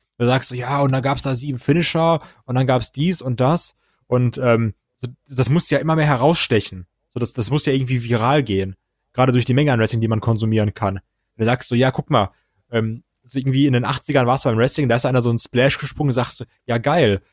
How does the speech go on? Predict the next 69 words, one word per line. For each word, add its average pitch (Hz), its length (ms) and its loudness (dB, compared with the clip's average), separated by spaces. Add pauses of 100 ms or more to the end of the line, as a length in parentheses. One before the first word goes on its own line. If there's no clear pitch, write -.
(140)
Und 117 120 -2
heutzutage 139 400 2
springt 143 160 -4
einer 131 120 -2
einen 110 80 0
Splash, 131 380 -2
dann 117 140 -4
sagst 123 280 -8
du 135 40 -2
aber, 123 140 -2
hier, 131 120 0
guck - 120 -12
mal, 151 80 -2
gerade 127 140 0
auf - 100 -4
meinem 117 220 0
iPhone 147 340 -4
kann 120 100 -4
ich 107 80 -6
ein 117 80 -2
Video 160 220 2
zeigen, 123 460 0 (380)
da 131 80 0
ist 131 80 2
gerade 135 140 0
einer 135 180 2
einen 120 140 2
three - 220 -2
sixty - 320 -2
gesprungen. 110 360 -2
Dann 107 60 -2
sagt 113 140 -2
einer, 120 200 0 (220)
ja, 110 140 -2
warte 175 260 2
mal, 107 140 0
aber 107 120 0
hier 139 100 2
hab 123 80 0
ich - 120 -2
ein 117 60 4
Video 139 260 0
von 117 200 0
Neville, 165 320 2 (220)
da 117 80 0
springt 147 240 0
der 143 60 4
in 117 80 2
Red 120 100 2
Arrow. 131 340 4
Und - 240 -16
dann 120 60 -2
bist 135 140 -2
du, 135 60 -10 (120)
also, 113 240 -2 (260)
du - 60 -20
kannst - 180 0
dich - 40 2
halt 123 80 0
immer 117 160 2
steigern, 120 400 2
aber 117 140 0
ich - 100 -2
finde, 156 200 0
man 127 100 0
darf 123 160 2
halt 123 80 -2
nicht 143 140 -4
vergessen, 139 500 0